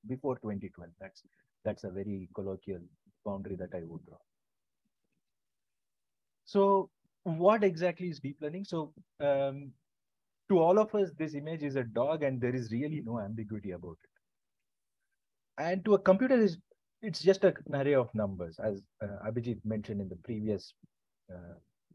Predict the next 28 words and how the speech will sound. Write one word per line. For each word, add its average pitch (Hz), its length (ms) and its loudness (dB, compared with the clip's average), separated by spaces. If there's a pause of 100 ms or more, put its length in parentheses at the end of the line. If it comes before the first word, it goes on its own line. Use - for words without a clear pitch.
(960)
talk. 117 300 2 (920)
And 143 280 4
machine 147 220 2
learning, 202 280 4
deep 160 200 -6
learning 175 260 -2
specifically, 165 720 -6 (460)
uh, 120 240 0 (340)
try 135 180 4
to 151 120 -6
look 117 280 -4
at 135 160 -4
this 131 260 -10
array 110 220 -2
of 127 160 0
numbers. 101 280 -8
When 165 140 -2
I 135 40 -4
mean 135 260 -6
an 110 180 -4
array, 107 260 -6 (180)
think 170 200 -4
of, 160 120 -4
if 147 160 -8
you, 123 240 -2 (440)
if 123 160 -4
you, 117 440 -2
uh, 101 640 -2